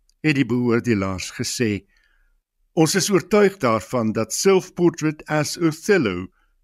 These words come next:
'n bundel is wat jare later lesers nog gaan boei. In Shakespeare se drama is Othello 'n Moorse militêre aanvoerder wat diens gedoen het as generaal van die Fenisiese leer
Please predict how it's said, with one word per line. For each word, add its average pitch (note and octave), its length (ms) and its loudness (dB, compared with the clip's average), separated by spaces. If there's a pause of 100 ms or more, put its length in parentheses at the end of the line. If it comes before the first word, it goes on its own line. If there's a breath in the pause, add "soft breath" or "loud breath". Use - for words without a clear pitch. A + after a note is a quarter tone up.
(160)
'n E3 100 -2
bundel F#3+ 460 4
is - 400 -8
wat C3 240 -2
jare C3 400 2
later G2+ 500 -4
lesers G#2+ 520 -2
nog G2 320 -6
gaan G2 260 -6
boei. G#2 320 -6 (1600 loud breath)
In G#3+ 120 4
Shakespeare B3 560 2
se D#3+ 200 0
drama A#2+ 540 2
is - 200 -6
Othello D3 600 2 (580)
'n G3 100 4
Moorse G#3+ 460 4
militêre D3 720 2
aanvoerder A2+ 880 0
wat B2 220 -2
diens F#3 300 0
gedoen A2 360 0
het G#2+ 240 -2
as A#2 200 -4
generaal G#2+ 560 0
van G2 240 -6
die F#2+ 100 -4
Fenisiese A#2 720 -4
leer G#2 500 -2